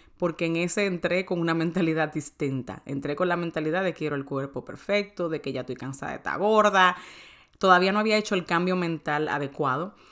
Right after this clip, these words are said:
Pero cuando yo decidí cambiar mi mentalidad porque quería despegarme de esa preocupación constante por la comida, que no tenía nada que ver con mi peso, de que yo quería empezar a amarme más,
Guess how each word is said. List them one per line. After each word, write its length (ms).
Pero 240
cuando 200
yo 120
decidí 440
cambiar 580
mi 120
mentalidad 560
porque 280
quería 240
despegarme 840
de 100
esa 200
preocupación 720
constante 640
por 160
la 160
comida, 460
que 100
no 100
tenía 220
nada 200
que 120
ver 100
con 160
mi 80
peso, 300
de 100
que 100
yo 140
quería 180
empezar 380
a 60
amarme 440
más, 580